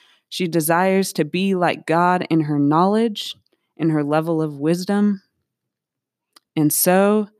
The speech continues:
she takes of the fruit and she eats. Eve gives in to the temptation of self, and in her looking inward, she forgets to look upward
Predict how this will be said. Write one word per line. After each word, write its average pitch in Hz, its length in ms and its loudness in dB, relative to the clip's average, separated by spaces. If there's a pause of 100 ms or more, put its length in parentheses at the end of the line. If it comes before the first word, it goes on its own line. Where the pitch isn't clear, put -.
(680)
she - 220 -6
takes - 600 -4 (100)
of 208 140 -2
the 220 120 0
fruit 151 420 -2 (160)
and 156 120 2
she - 340 -8
eats. - 520 -10 (1120)
Eve 220 440 2
gives 208 480 2
in 190 280 4
to 185 120 -10
the 170 100 -2
temptation 196 800 -2 (100)
of 151 140 -6
self, 196 480 0 (100)
and 170 240 0
in 226 220 4
her 196 280 -2
looking 202 560 0
inward, 233 540 2 (680)
she - 200 -4
forgets 196 560 -2
to 220 140 -4
look 214 220 -4
upward 170 520 -2